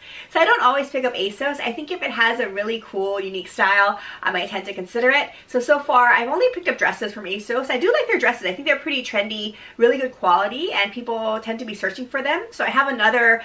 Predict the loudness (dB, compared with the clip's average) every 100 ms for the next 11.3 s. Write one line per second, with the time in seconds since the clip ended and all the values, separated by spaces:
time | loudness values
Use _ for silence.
0 | -12 -18 0 2 4 2 0 0 0 0
1 | -2 -4 -2 -2 -2 -6 -8 -8 -8 -10
2 | -8 -10 -8 -10 -8 -6 -6 -6 -8 -8
3 | -12 -14 -14 -14 -16 -20 _ _ _ _
4 | _ -20 -2 0 0 -2 -8 -4 -2 -4
5 | -4 -2 0 0 0 0 0 -2 -2 -2
6 | 2 4 4 0 -6 -6 -6 -6 -6 -4
7 | -6 -2 -2 -2 -6 -8 -6 -8 -6 -6
8 | -8 -6 -6 -6 -6 -6 -6 -8 -8 -2
9 | -2 -2 -10 -10 -12 -12 -12 -8 0 2
10 | 0 -2 -6 -2 -2 -2 -8 -8 -6 -2
11 | 0 0 -2